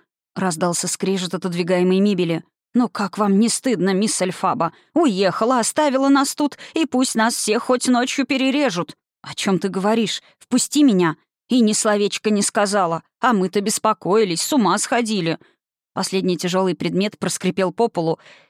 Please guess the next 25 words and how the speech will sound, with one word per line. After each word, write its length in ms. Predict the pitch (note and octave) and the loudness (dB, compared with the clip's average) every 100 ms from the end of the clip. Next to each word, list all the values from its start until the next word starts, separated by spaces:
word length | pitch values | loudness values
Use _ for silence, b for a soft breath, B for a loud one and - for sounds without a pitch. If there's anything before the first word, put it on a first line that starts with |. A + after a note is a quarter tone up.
| B | B
и 100 | - | 0
няня 340 | G#3 G3+ A3 F#3 | 2 4 4 2
распахнула 540 | E3+ F3+ - F#3+ F3+ | -2 -4 -2 0 0
дверь. 380 | E3+ E3+ E3 - _ _ _ _ | -2 -4 -4 -8 _ _ _ _
«Ты 180 | E4+ A3 | -2 -2
гадкая, 580 | D#3+ A3+ D4+ - - F#3+ | -2 0 0 0 -2 2
неблагодарная 840 | A3+ A#3+ C4 C4 B3+ C4+ B3+ B3 A3+ | 2 2 0 2 2 2 2 2 2
девчонка!» 680 | C4+ - E4 G#3 D#3 F3 - _ _ _ _ - | -2 0 0 0 0 -4 -6 _ _ _ _ -8
Она 220 | G3 F#3+ | -6 -4
тяжело 420 | F#3+ F#3 F#3+ F#3 | -6 -4 0 0
рухнула 420 | G3+ G3+ F#3 E3+ | -2 -2 0 2
в 40 | E3+ | 0
объятия 400 | E3+ F3+ F3 F3 | 0 -2 -2 -4
Эльфабы 440 | E3+ G#3+ G3+ E3+ b b _ _ | -2 -2 0 -2 b b _ _
и 120 | A#3 A3 | -2 0
разрыдалась. 800 | G3 F#3+ G3 F3+ D#3+ D#3+ - - _ _ _ - | 0 0 -2 0 -2 -2 -8 -12 _ _ _ -12
«Прошу, 420 | F3+ F3+ - A3 | -8 -8 -2 0
мне 300 | F3+ G#3 F3 | 4 4 2
уже 160 | F3+ F#3 | 0 -2
хватило 460 | F#3+ F#3 G3+ F3+ | -2 0 0 0
драм 260 | E3+ G#3 G#3+ | 0 0 2
на 100 | F3+ | 0
всю 160 | - | 0
оставшуюся 580 | F3+ - F#3 - F#3+ G3+ | -2 0 -2 -2 -2 -2
жизнь», — 420 | G#3 G3+ E3 E3 | -2 -2 0 -2